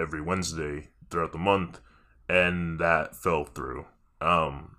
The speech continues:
<laughs> I was grappling with a lot of stuff at the time, and it was, it was,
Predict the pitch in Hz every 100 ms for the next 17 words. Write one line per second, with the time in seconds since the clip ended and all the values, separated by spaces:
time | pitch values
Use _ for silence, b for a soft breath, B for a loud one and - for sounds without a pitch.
0 | - _ - - - 120 - 117 - -
1 | - - - 90 92 92 - 98 98 92
2 | 90 85 82 80 80 78 - - 82 82
3 | - 73 - 78 80 87 90 - - 82
4 | 87 90 90 87 - _ _ _ - _
5 | _ _ _ _ _ _ _ 104 110 117
6 | 113 104 - - - - _ _ _ _
7 | 120 117 120 104